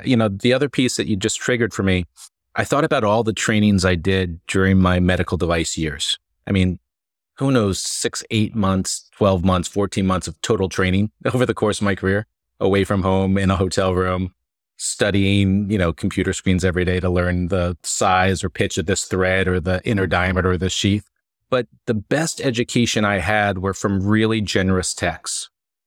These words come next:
And so I was that rep that would get to the room early, look at the chart if it was appropriate, talk to anesthesia to understand if there's anything underlying that we should be aware of,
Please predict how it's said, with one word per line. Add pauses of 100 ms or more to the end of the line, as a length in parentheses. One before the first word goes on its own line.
(340)
And
so
I
was
that
rep
that
would
get
to
the
room
early, (340)
look
at
the
chart
if
it
was
appropriate, (240)
talk
to
anesthesia
to
understand
if
there's
anything
underlying
that
we
should
be
aware
of,